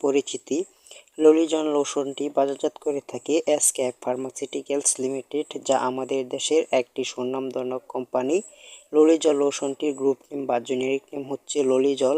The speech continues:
আইএনএন ওয়ান পার্সেন্ট ডব্লিউডব্লিউ লোশন। প্রিয় ভিউয়ার্স, এবার আমরা জেনে নিব এই ললিজল লোশনটির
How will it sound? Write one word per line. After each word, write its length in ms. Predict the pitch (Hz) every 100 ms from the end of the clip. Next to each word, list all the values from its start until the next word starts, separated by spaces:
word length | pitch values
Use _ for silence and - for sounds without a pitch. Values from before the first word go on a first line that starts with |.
| -
আইএনএন 520 | 143 139 139 135 156 180 - _ _ _ -
ওয়ান 160 | 139 135
পার্সেন্ট 380 | - 139 - 147 143
ডব্লিউডব্লিউ 760 | 135 127 135 131 131 127 135 180 - _
লোশন। 420 | 135 127 - 131 175 - _ _ _ _ _ _ _ -
প্রিয় 200 | 160 170 170
ভিউয়ার্স, 460 | 156 147 139 175 - -
এবার 240 | 147 151
আমরা 280 | 151 143 143 151
জেনে 300 | 143 147 151
নিব 220 | 156 147 151 160 -
এই 160 | 139
ললিজল 560 | 131 143 147 156 139 143 139
লোশনটির 680 | 139 139 139 135 - 143